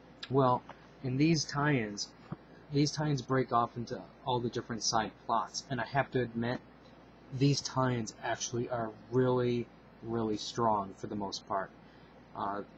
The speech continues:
it's like, um, this is kind of like what I thought, um, you know, Siege or Secret Invasion or, um, Civil War should have been like, because, um, I think in those miniseries,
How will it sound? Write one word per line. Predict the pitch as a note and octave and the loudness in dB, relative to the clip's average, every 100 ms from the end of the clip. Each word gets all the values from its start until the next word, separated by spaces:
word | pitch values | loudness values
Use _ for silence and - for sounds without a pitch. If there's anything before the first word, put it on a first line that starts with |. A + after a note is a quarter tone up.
| - - - | -20 -20 -2
it's | D#3 C3 C#3+ | -2 0 2
like, | C#3 B2+ | 2 0
um, | B2+ B2 A#2 - - - - - - - | -2 -2 -4 -12 -20 -20 -20 -20 -20 -4
this | E3 | 0
is | G#3+ | 0
kind | - F3 D#3+ | 0 2 4
of | |
like | C#3 - | 4 4
what | B2+ | 2
I | A#2+ A#2 | 4 0
thought, | - B2 A#2+ A2+ G#2+ - - - - - - - - A#2+ | -4 0 4 4 2 -8 -20 -20 -20 -20 -20 -20 -16 -6
um, | A2 G#2+ G#2 F2+ - - - - - - - | -6 -4 -8 -12 -16 -20 -20 -20 -20 -20 -4
you | C#3 | -4
know, | A2+ | -2
Siege | - C3 B2 A#2+ A#2 - - - - - | -2 0 0 -2 -4 -12 -16 -20 -20 -6
or | A#2 A2 A2 A2 G#2+ G#2+ G#2 - | -2 0 0 0 0 -2 -4 -4
Secret | - C3 B2 | -4 0 0
Invasion | A#2+ A2+ A2 A2 A2 A2+ G#2+ A2 G#2+ | 0 0 0 -2 -2 -6 -6 -8 -8
or, | A#2+ A2+ A2 G#2+ G2+ - - - - - F#2+ | -6 -4 -4 -6 -10 -14 -20 -20 -20 -12 -6
um, | G2+ F#2+ D2+ C#2 - - - - - | -4 -4 -8 -14 -18 -20 -20 -20 -10
Civil | - C3+ B2 | -2 2 2
War | A#2+ A#2 | 2 2
should | - A#2+ | 0 -4
have | G#2 | -4
been | G#2 | -6
like, | G2+ G2+ F2 - - - - - - - | -6 -6 -10 -20 -20 -20 -20 -20 -20 -6
because, | B2+ - B2 A2+ A2 G#2+ | -4 -2 -2 0 -2 -4
um, | G#2 G2+ F2 - - - - - - - | -4 -4 -8 -14 -20 -20 -20 -20 -10 -10
I | |
think | - D#3 C#3 | 0 0 2
in | B2+ A#2+ | 2 2
those | A#2+ B2 | 2 2
miniseries, | C3 B2+ A#2+ C3 B2+ B2+ B2 - | 2 0 0 0 2 2 0 -4